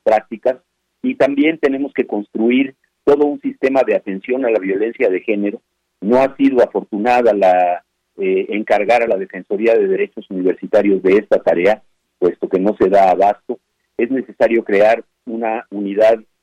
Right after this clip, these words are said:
central de atención a la violencia de género, eh, en la unam, que sea totalmente autónoma de la rectoría, nombrada por el Consejo Universitario, con equipos de abogadas y de psicólogas muy bien capacitadas para atender este tema.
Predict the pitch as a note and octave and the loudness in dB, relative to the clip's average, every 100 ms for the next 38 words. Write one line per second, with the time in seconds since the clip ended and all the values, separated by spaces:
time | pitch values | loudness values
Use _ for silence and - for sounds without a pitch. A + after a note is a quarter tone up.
0 | _ _ G#2 F#2+ A#2+ C3 A#2+ G#2 F#2+ F2+ | _ _ -10 -4 0 2 0 -2 -6 -8
1 | F2 A2+ A2 F#2+ F2 F2+ G2+ G2+ G2 F2+ | -8 -6 -2 -4 -4 -6 -6 -4 -6 -6
2 | - G#2 G2+ G2+ - _ _ _ _ G2 | -6 -6 -4 -6 -8 _ _ _ _ -2
3 | G2 F#2 F#2+ - A2+ G#2 F#2+ G2+ A2+ A#2+ | 0 0 0 -2 0 2 2 0 -2 -4
4 | - _ _ _ - - - A#2+ - _ | -10 _ _ _ -4 0 2 2 0 _
5 | - A#2 E3+ D#3 C#3 C3+ G#2 G2+ A#2 A#2 | -6 0 2 2 0 2 0 0 -2 -2
6 | G#2+ F#2+ F2+ F2 F2+ - G2+ B2 B2+ - | -2 -4 -2 -4 -4 -6 -2 0 -2 -4
7 | F#2+ F2 F2 G2 F#2+ - F2 - E2+ A2 | -10 -8 0 2 0 -2 -8 -8 -8 -6
8 | - F#2+ F2 F2 - F#2+ A2+ A#2 A#2 - | -4 -4 -4 -4 -4 0 2 2 0 -4
9 | _ _ - G#2+ G2+ - - B2 G2 F#2+ | _ _ -2 0 2 0 0 0 2 0
10 | F2 F#2 G2+ G#2+ G#2 - F#2+ E2+ _ - | 2 2 2 2 -2 -4 -14 -14 _ -4
11 | G#2 G#2 G2 G#2 - _ _ _ G#2 C3 | 0 0 0 0 -2 _ _ _ -2 2
12 | C3+ A#2 B2 B2 - G#2 - - G#2 G#2 | 2 0 -2 -2 -2 -2 -6 -2 0 2
13 | G#2+ - F2 F2+ F2+ F#2+ E2+ - F2 G#2 | 0 -2 0 0 -2 -4 -6 -8 -4 -4
14 | G#2 - - G2 F2+ F#2 | -4 -8 -6 -4 -4 -8